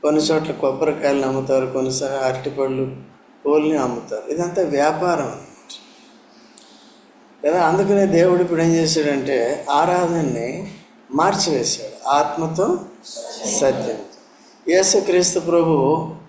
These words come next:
ఒకే ఒక బలి అర్పించి ఇంకా ఈ జంతు బలులు కానీ ఇంకో బలి, ఇంకో బలి అవసరం లేదు. కేవలం పెదవులతో ఏం చేయాలి?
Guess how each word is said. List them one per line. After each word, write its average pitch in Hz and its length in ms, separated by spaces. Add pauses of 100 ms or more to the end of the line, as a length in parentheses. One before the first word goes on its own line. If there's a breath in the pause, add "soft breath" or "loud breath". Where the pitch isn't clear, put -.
(160)
ఒకే 190 420
ఒక 185 260
బలి 160 300
అర్పించి 131 580 (140)
ఇంకా 135 640 (200)
ఈ 147 140
జంతు 143 280
బలులు 135 400
కానీ 131 340
ఇంకో 139 260
బలి, 131 360
ఇంకో 131 200
బలి 127 300
అవసరం 156 520
లేదు. - 140 (1600)
కేవలం 196 540
పెదవులతో 196 540
ఏం 185 220
చేయాలి? 190 460